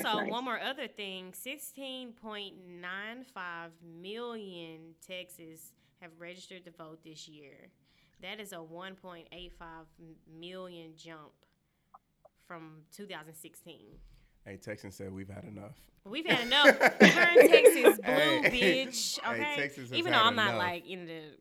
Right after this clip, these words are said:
Speaker 1: party shit, but both of 'em,
Speaker 2: Mm-hmm.
Speaker 1: every, all, all, all of 'em racist.
Speaker 3: <laughs> She got so much to say, she's gonna
Speaker 1: Look,
Speaker 3: get it
Speaker 1: I almost
Speaker 3: out.
Speaker 1: said so, I almost said something, like, that was probably gonna be very
Speaker 3: <laughs>
Speaker 1: controversial, so I'm gonna keep it to myself. All,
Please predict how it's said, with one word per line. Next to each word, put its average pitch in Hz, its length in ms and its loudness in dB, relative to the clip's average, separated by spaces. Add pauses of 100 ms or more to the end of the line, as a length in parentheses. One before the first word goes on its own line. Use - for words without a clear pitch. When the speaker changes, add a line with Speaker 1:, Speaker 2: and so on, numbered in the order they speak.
Speaker 1:
party 165 400 -6
shit, 160 400 -20
but 160 340 -16 (1300)
both - 160 -2
of 165 60 4
'em, 160 160 2
Speaker 2:
Mm-hmm. 135 120 0
Speaker 1:
every, 277 220 0 (140)
all, 262 220 -4 (280)
all, 285 160 -10 (2000)
all 196 220 -4
of 165 140 -10
'em 160 60 -16
racist. 143 640 -6
Speaker 3:
<laughs> - 40 -4
She 180 80 -8
got 147 200 2
so 143 160 -4
much 139 260 -6
to 120 100 -18
say, 143 260 -8
she's 147 140 -16
gonna 294 180 -6
Speaker 1:
Look, 330 100 6
Speaker 3:
get 311 60 4
it 349 200 8
Speaker 1:
I - 60 8
almost 294 200 4
Speaker 3:
out. 269 60 0
Speaker 1:
said 302 240 4 (140)
so, 285 120 0
I 262 80 4
almost 330 300 0
said 277 180 -2
something, 262 280 -12
like, 208 240 -8
that 220 120 -8
was 226 80 -12
probably 226 180 -8
gonna 208 120 -12
be 202 120 -14
very 190 380 -10
Speaker 3:
<laughs> 196 120 -20
Speaker 1:
controversial, 170 760 -8
so 180 120 -16
I'm 175 240 -10
gonna 190 120 -12
keep 185 180 -18
it - 60 -20
to 180 80 -18
myself. 160 340 -18
All, 254 580 2